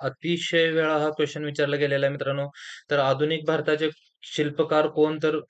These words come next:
पहिला ऑप्शन आहे डॉक्टर बाबासाहेब आंबेडकर, राजा राममोहन राय, पंडित जवाहरलाल नेहरू की लॉर्ड रिपन. तर मित्रांनो, पंडित जवाहरलाल नेहरू यांना आधुनिक भारताचे शिल्पकार असे म्हणतात. ते भारताचे पहिले पंतप्रधान होते.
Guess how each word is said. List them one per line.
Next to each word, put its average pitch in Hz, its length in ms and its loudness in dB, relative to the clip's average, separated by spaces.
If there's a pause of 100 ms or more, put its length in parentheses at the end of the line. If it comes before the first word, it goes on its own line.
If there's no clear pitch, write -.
(380)
पहिला 151 220 4
ऑप्शन 156 280 0
आहे 151 100 2
डॉक्टर 147 300 2
बाबासाहेब 151 480 4
आंबेडकर, 151 540 4 (160)
राजा 139 300 6
राममोहन 147 420 2
राय, 147 280 6 (160)
पंडित 143 340 2
जवाहरलाल 147 440 4
नेहरू 151 320 2
की 156 500 -4
लॉर्ड 131 260 6
रिपन. 117 300 -4 (400)
तर 147 80 -2
मित्रांनो, 156 480 -2
पंडित 147 460 -2
जवाहरलाल 147 540 4
नेहरू 147 260 0
यांना 143 320 -2 (100)
आधुनिक 143 420 -2
भारताचे 143 520 0
शिल्पकार 131 540 -4
असे 139 260 -2
म्हणतात. 127 300 -4
ते 147 320 -2 (340)
भारताचे 135 420 2
पहिले 147 320 4
पंतप्रधान 147 540 2
होते. 127 240 -4